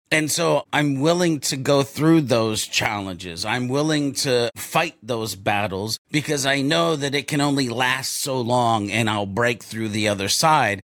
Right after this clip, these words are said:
But this, like, who cares? I'm supposed to be the guy and, ooh, buckle up, this might get tough.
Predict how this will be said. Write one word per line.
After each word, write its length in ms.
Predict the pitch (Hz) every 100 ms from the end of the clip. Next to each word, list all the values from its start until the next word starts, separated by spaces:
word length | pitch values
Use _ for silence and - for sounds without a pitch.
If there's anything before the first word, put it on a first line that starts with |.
| _
But 280 | 151 151 135
this, 280 | 143 139 -
like, 240 | 123 113
who 340 | - - 180 202
cares? 840 | - 151 123 117 113 117 - - _ -
I'm 160 | 147
supposed 400 | 135 165 175 -
to 80 | 175
be 160 | 156 151
the 160 | 139
guy 600 | 123 143 123 104 92 98 - _ -
and, 300 | 135 127 117 -
ooh, 240 | 415 294
buckle 540 | 135 101 170 - 147 156
up, 240 | 151 120
this 240 | 143 147 156
might 320 | 147 143 127
get 260 | 120 -
tough. 480 | - - 160 107 -